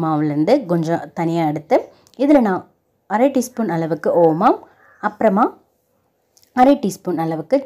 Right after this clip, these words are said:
சில்லி பவுடர் சேர்த்துருக்கேன். சில்லி பவுடர் வந்து காஷ்மீரி சில்லி பவுடர் சேர்த்தா இன்னுமே கலர் நல்லா பிரைட்டா கிடைக்கும்.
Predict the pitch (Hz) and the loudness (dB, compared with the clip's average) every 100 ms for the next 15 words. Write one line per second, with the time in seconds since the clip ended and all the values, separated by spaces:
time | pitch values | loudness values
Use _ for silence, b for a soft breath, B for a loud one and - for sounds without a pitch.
0 | - 214 196 180 147 180 196 160 - - | -4 -4 -2 -2 -2 -2 -4 -6 -6 -4
1 | 202 330 - b b b - 285 320 262 | -2 -2 -4 b b b 2 2 6 4
2 | 208 180 220 240 180 175 240 247 - 196 | 4 0 -4 0 0 0 0 0 0 -4
3 | 190 170 170 170 160 190 330 220 196 214 | -2 -2 -2 -2 -2 2 2 4 2 0
4 | 247 185 175 175 160 156 160 151 165 - | -2 -4 -4 -2 -4 -4 -6 -6 -8 -8
5 | 156 151 226 | -10 0 0